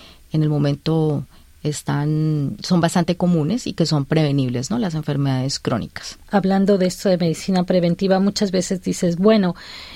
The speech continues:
Speaker 2: eh, sí, yo estoy con, con sobrepeso",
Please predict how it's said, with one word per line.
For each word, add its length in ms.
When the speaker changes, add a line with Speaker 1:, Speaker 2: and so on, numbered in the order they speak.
Speaker 2:
eh, 440
sí, 260
yo 260
estoy 600
con, 840
con 160
sobrepeso", 800